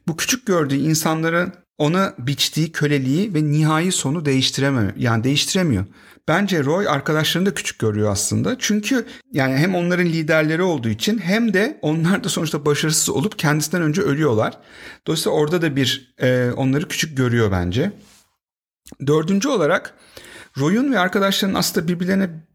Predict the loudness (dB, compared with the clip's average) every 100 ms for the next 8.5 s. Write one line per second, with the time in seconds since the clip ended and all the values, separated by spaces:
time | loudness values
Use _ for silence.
0 | -8 -4 -4 -4 -10 -4 0 0 0 0
1 | 0 0 -2 0 0 0 2 0 -2 -10
2 | -4 0 0 2 0 0 0 0 2 0
3 | 0 0 2 2 2 0 -6 -8 -4 -2
4 | 0 0 2 2 2 0 0 -2 0 2
5 | 2 2 2 0 0 0 0 2 2 0
6 | 0 0 0 -2 -4 0 0 0 0 0
7 | 2 0 2 0 0 0 2 2 0 -2
8 | 0 0 2 0